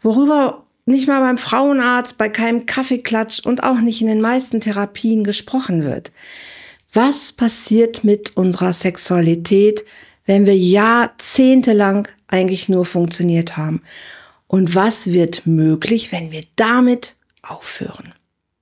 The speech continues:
Ich möchte heute wirklich dich fragen, kennst du das? Du liegst neben jemandem,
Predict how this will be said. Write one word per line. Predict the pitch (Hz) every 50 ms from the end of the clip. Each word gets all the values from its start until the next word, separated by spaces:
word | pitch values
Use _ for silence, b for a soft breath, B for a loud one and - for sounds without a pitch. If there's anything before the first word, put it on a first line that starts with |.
| _ _ _ _ _ _ _ B B B B B B B B B B B B B B B B B B B B B B B B _ _ _ _ _ _
Ich | - 262 269 262 - - - - -
möchte | - 196 190 190 190 - - - 196 196 190 190 190 175 -
heute | 185 170 175 175 175 - 190 180 180 185 185 - -
wirklich | 180 170 185 185 185 - 190 180 - -
dich | - 185 175 -
fragen, | - - 180 175 175 180 185 180
kennst | - - 208 208 220 214 208 - - -
du | 180
das? | 175 180 170 - - - - - - - _ _ _ _ _ _ _ _ _ _ -
Du | 196 190
liegst | 185 190 226 262 262 262 - - - - -
neben | 214 214 214 214 202
jemandem, | 196 202 202 196 190 185 185 185 175 185 185 185